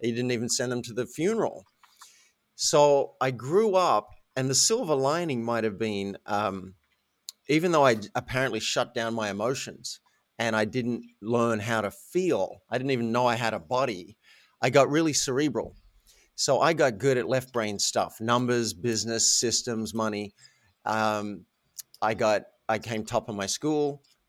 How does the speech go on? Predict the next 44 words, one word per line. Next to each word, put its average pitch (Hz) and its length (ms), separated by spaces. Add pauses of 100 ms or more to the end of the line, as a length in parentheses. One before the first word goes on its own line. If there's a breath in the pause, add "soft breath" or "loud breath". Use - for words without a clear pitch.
I 110 120
got 104 240
paid 135 380
to 131 60
go 123 160
to 123 60
college, 123 580 (400)
and 113 160
I 110 80
had 117 140
a 107 60
job 113 260
waiting 110 300
for 107 260
me 95 260
when 104 200
I 104 80
came 104 340
out, 104 380
and 107 180
then 131 260
got 117 200
a 104 60
transfer 117 600
to 107 80
Park 117 400
Avenue 120 380
at 98 100
the 104 80
age 113 220
of - 80
twenty-three. 131 1040 (1000)
I'm 131 140
on 147 140
Park 151 320
Avenue 143 320
consulting 123 480
to 113 80
Sony 123 360
Music 120 380
and 101 160
Ford 120 260
and 104 100
Exxon. 95 520